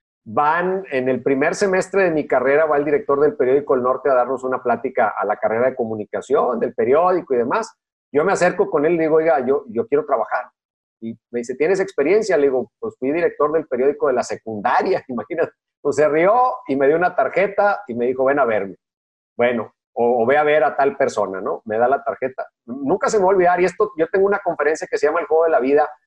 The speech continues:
que la doy en muchos lados, pero sobre todo a chavos, estudiantes, a gente de prepa, de primeros semestres de carrera, y les platico esto. Yo fui al periódico con la tarjeta, le digo a la recepcionista, "Oiga, quiero, este,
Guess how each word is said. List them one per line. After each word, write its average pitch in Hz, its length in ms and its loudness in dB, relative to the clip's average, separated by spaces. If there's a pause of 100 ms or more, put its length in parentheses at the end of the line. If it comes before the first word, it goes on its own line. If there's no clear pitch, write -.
(160)
que 120 80 -2
la 120 140 2
doy 127 260 4
en 135 80 2
muchos 139 280 0
lados, 127 320 2
pero 117 120 0
sobre 107 240 -2
todo 127 220 0
a 131 80 0
chavos, 113 340 0
estudiantes, 104 720 -6
a - 60 -20
gente 107 260 -6
de - 60 -8
prepa, 101 400 -2
de 98 240 -4
primeros 104 300 -8
semestres 107 340 -10
de 104 100 -6
carrera, 98 400 -6 (420)
y 135 120 -2
les 139 180 0
platico 156 420 -2
esto. 170 380 -4
Yo 143 220 0
fui 180 420 0 (200)
al 120 180 -2
periódico 156 640 0 (100)
con 113 140 -4
la 110 140 -2
tarjeta, 127 380 -2
le 127 100 2
digo 120 140 2
a - 20 0
la 120 100 0
recepcionista, 110 680 -4
"Oiga, 113 260 -2
quiero, 120 360 2
este, 90 500 -4